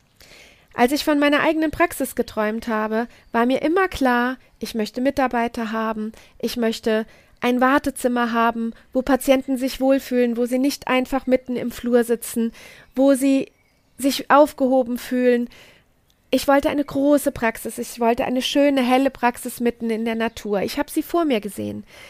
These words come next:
Und meine erste Praxis war sehr klein, erfüllte aber schon alle Kriterien. Und mit jeder Praxis, die ich danach angemietet habe, bis hin zu meinen Räumlichkeiten jetzt,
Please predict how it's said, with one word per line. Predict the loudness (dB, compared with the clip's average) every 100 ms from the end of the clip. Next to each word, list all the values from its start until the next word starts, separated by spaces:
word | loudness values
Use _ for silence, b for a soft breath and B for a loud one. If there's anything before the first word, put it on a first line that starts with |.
| B B -2
Und | 2
meine | 2 2
erste | 0 0 -4
Praxis | -4 -2 -2 -8 -6
war | -4 -2
sehr | -2 -4
klein, | 0 0 2 0 -2
erfüllte | -4 -2 0 0 0
aber | -2 -4
schon | -2 -4 -2
alle | -2 -2
Kriterien. | -2 -8 -4 0 0 0 -4 -6 -12 B B B
Und | -6 -2
mit | -2 0
jeder | 2 2
Praxis, | 2 -4 -4 -8 -6
die | -6
ich | -4
danach | -4 -2 0 -2
angemietet | -4 -4 -2 -2 -4 -4 0
habe, | 2 2 -2
bis | -4
hin | -2 -2 -2
zu | -4
meinen | -2 -2
Räumlichkeiten | -2 -2 -2 -4 -4 -4 -2 0
jetzt, | 0 0 -4